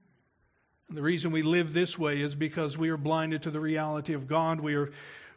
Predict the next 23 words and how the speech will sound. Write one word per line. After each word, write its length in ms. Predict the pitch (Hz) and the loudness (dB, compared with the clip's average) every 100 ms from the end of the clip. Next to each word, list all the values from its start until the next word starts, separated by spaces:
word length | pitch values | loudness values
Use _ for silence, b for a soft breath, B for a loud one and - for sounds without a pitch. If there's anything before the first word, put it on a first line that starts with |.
| - | -12
we're 80 | 151 | -4
blinded 400 | 147 156 156 147 | 0 0 0 -4
to 80 | |
the 60 | 139 | -4
reality 480 | 147 151 156 151 151 | 0 0 0 0 -2
of 100 | 143 | 0
ourselves. 500 | 139 - 208 175 165 | -2 0 2 2 2
And 100 | 233 | -2
I 40 | |
would 120 | 302 | -4
just 220 | 285 170 - | -4 -4 -4
say 520 | - - 208 202 180 | -6 -2 4 4 4
to 120 | 180 | 0
you 160 | 175 180 | 0 0
young 420 | 147 165 196 196 | 2 2 2 0
people 280 | 170 143 147 | -2 -2 0
here, 260 | 196 180 | 4 2
to 160 | 151 - | 2 4
every 300 | 190 185 160 | 4 4 2
one 160 | 175 | 2
of 80 | 214 | 0
us 160 | 165 - | 0 2
here, 300 | 190 185 | 4 4